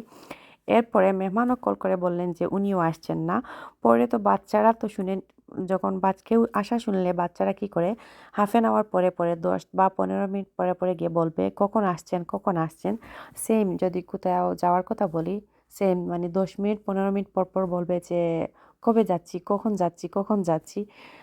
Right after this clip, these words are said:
এই একটা ঝামেলা আর কি। তো যখন বা-, দুইটাই মিস হয়ে গিয়েছিল, বাচ্চারা তো পুরো একটা পাগলামি করছিল আর কি, কান্না করতে করতে শেষ, কোথাও যাচ্ছে না, কেউ আসছেও না, ওরা খুব স্যাড হয়ে গিয়েছিল। পরে লাস্ট অপশন ছিল আর কি মেলা।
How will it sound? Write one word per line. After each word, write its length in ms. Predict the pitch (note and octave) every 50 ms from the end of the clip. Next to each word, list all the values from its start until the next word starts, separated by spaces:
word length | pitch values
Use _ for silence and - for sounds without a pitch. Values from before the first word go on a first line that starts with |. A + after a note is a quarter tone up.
| - - _ _ _ _ _ -
এই 120 | G#3+ A#3+ A#3+
একটা 200 | B3 A#3+ - B3 G#3+
ঝামেলা 380 | F3+ G3 F#3+ F#3+ F#3+ F#3 E3+ D#3+
আর 80 | E3
কি। 120 | - - F#3+
তো 120 | - - G3+
যখন 260 | F#3+ G3 A3+ A3+ A#3+ A#3 A3+
বা-, 140 | A#3 A3+
দুইটাই 400 | F#3+ F3+ G#3+ A3+ A3+ - C4 C4
মিস 200 | A#3 G#3+ G#3 G3+ G#3 -
হয়ে 160 | A3 A3 G#3
গিয়েছিল, 380 | F3 F3 F#3 F#3 - F#3 F#3 F#3 F3+
বাচ্চারা 440 | F3 F#3 F#3 F#3 - - G3 G3+
তো 120 | G3 - G3+
পুরো 340 | G3+ _ - G3 G3 G3 G3
একটা 340 | G3 F#3+ - _ - F#3 F#3 F#3 F3+ F3+
পাগলামি 460 | - - F#3+ F3+ F#3 F#3 F#3 F#3 F#3+
করছিল 380 | - F#3 F3+ F3 - - F3
আর 120 | F3 F3+ F3
কি, 100 | F#3 F3
কান্না 360 | - - F3+ F3+ F3+ F#3 F#3+
করতে 260 | F#3 F#3+ F3+ - - F3+
করতে 260 | F#3 F3 - - G3
শেষ, 260 | - - - E3+ F3+ F3+ -
কোথাও 280 | - G#3 - F3+ F3
যাচ্ছে 360 | E3+ F#3+ F#3 F#3 - - - F#3+ F3+
না, 100 | F3+ F3+
কেউ 200 | F3 - F3 E3+ E3+
আসছেও 500 | E3+ F3+ F3 - - - - G3+ F#3 F3+
না, 140 | E3+ E3+ G3 A3+ - - - - - - -
ওরা 140 | E3+ F3
খুব 180 | F3 - A3 A3 G#3+
স্যাড 240 | - - F#3 F#3 F3
হয়ে 160 | F3 F#3+ F#3 F3
গিয়েছিল। 340 | E3+ F3 F3+ E3+ - F3 F#3
পরে 220 | F#3 - A3 A3+ A#3
লাস্ট 300 | A3 G#3 G#3+ A#3+ - -
অপশন 240 | A3+ - - - G#3
ছিল 220 | G3+ - - F3 F3+
আর 120 | F3+ F3
কি 120 | - -
মেলা। 320 | F3 E3+ E3+ F3 E3+ E3